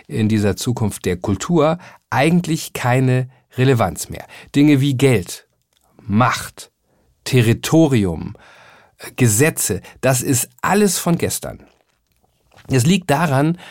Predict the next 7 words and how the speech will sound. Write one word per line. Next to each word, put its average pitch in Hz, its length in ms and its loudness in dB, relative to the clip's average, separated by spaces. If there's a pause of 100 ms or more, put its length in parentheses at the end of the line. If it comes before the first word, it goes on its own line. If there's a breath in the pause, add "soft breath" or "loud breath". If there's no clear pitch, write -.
(200 loud breath)
dass 143 380 0 (500 soft breath)
die 160 80 0
Kultur 147 680 0
eine 147 260 0
Gesellschaft 127 720 0
des - 260 -4
totalen 127 960 0